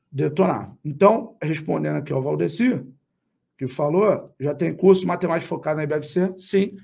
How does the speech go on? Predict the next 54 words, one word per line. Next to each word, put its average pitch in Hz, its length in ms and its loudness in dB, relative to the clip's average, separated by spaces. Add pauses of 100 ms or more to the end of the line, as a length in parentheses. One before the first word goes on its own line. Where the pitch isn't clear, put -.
(120)
e 143 60 -12
te 170 100 -4
leva 165 240 4
do 170 80 2
básico 156 400 0
ao 160 60 0
avançado, 156 560 -2 (180)
e 135 60 -6
a - 20 0
gente 139 220 -6
tá 147 100 -2
gravando 151 560 -2 (140)
as 135 200 -4
questões 147 640 -4 (260)
de, 135 240 -2 (120)
os 135 140 -4
cu-, 156 180 -4
o 135 140 -2
curso 139 260 -4
de 147 60 0
exercício 139 440 -4
da 139 80 -2
I 135 40 2
B 139 100 0
F 139 160 -6
C 135 100 -4
pro 123 180 -14
detonar, 131 400 -6 (140)
beleza? 190 340 4 (600)
Tem 226 80 6
um 247 80 4
convite 208 400 4
pra 214 140 2
você, 240 420 0 (520)
na 165 140 2
próxima 185 580 4
quarta-feira, 185 960 2 (460)
a, 160 140 2
deixa 113 560 -8
eu 175 40 -2
só 196 160 0
confirmar 185 440 0
aqui 160 160 -6
pra 170 120 -4
você 156 240 -4
se - 140 -4
é - 20 -2
quarta 151 460 -4
mesmo, 120 180 -2
eu 123 40 -2
acho 131 120 -6
que 202 80 -6
é 196 40 -8
quarta. 131 440 -6